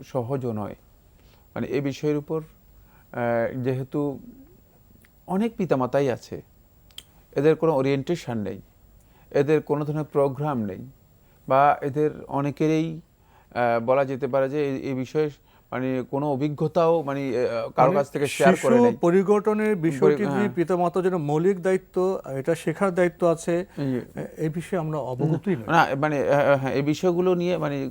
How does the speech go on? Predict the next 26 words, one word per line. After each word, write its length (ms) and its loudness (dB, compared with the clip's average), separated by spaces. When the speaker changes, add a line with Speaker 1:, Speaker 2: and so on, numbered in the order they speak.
Speaker 1:
কোনো 180 -2
ধরনের, 360 0
মানে, 280 0
শিক্ষাও 560 0
নেওয়া 240 2
হয়নি, 460 0
কোনো 160 -2
ধরনের 180 4
অভিজ্ঞতাও 420 4
নেওয়া 180 -2
হয়নি। 180 -8
একটা 80 0
হচ্ছে 220 -2
শিক্ষা, 360 -4
আর 60 4
একটা 120 -4
হচ্ছে 100 0
অভিজ্ঞতা। 440 -2
হয়তো 280 2
অন্যের 240 2
কাছ 200 0
থেকে 140 0
অভিজ্ঞতা 360 2
নিলেও 300 0
সেখানে 340 -6
কিন্তু 360 -6